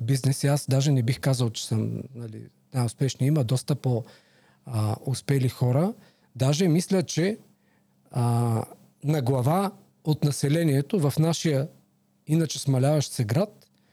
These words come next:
успелите бизнеси са доста. Успехът, той всъщност, а, не мисля, че, не мисля, че още от самото начало е било,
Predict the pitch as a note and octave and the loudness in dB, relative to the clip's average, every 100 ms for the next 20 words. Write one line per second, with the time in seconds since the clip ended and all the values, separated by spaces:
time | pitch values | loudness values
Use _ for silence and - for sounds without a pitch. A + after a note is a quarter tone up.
0 | _ _ _ _ _ _ _ - C3+ - | _ _ _ _ _ _ _ -14 -6 -2
1 | D3+ G3 G3 C3 E3 G#3+ G#3 - B2+ D3+ | 0 0 0 0 2 2 0 0 0 0
2 | - - - _ _ _ _ _ C#3+ A#2+ | -2 -8 -20 _ _ _ _ _ -2 -2
3 | - D3+ G#3 - A#3+ A#3+ - - - - | -2 0 0 0 -2 -4 -10 -12 -12 -16
4 | - _ _ _ _ _ _ _ _ _ | -20 _ _ _ _ _ _ _ _ _
5 | - G#3 A3+ - A#3 A3+ A3+ G#3+ - - | 0 2 0 0 -2 0 2 0 -2 -2
6 | G#3 G3+ F3+ F#3 F#3+ F#3+ G3+ A#3+ A3+ - | 2 2 4 4 4 4 2 0 -2 0
7 | G3+ F3+ D#3+ D3 C3+ C3 C3 - - - | 0 2 2 2 0 0 0 -2 -2 -4
8 | C3 - C#3 C#3 E3 A#3+ F3+ G3+ - E3 | -4 -4 0 2 2 0 0 -2 0 -4
9 | - D3 C#3 C3 A2 A#2 G#2 G#2 G#2 G#2+ | -2 0 0 -4 -4 -4 -2 -2 -4 -6
10 | G2+ | -10